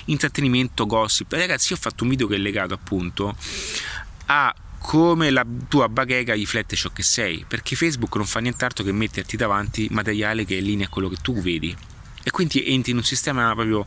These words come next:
di loop, che tu non fai altro che ricevere, qualora tu guardassi il primo video di gossip, non fa altro che metterti davanti.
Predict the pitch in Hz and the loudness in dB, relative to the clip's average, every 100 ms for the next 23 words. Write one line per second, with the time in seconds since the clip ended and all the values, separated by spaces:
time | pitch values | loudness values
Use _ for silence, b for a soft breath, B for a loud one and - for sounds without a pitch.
0 | B B B - 120 127 107 - 101 110 | B B B 0 4 4 2 0 -2 0
1 | 143 117 - 120 127 120 104 98 - 113 | 0 0 0 0 0 0 -2 -2 -4 -2
2 | 104 127 110 104 101 B B B 107 117 | 0 2 2 2 -2 B B B 2 4
3 | 104 104 101 87 110 - - 101 - 139 | 4 2 0 2 2 0 0 -2 0 2
4 | 127 104 104 101 95 - - - 110 117 | 2 2 4 2 2 -4 -12 -2 0 2
5 | 104 107 - - 131 - 131 123 104 98 | 2 2 0 0 -2 0 -2 0 -2 0
6 | 98 - 92 90 87 82 82 | -2 -4 -6 -4 -4 -4 -8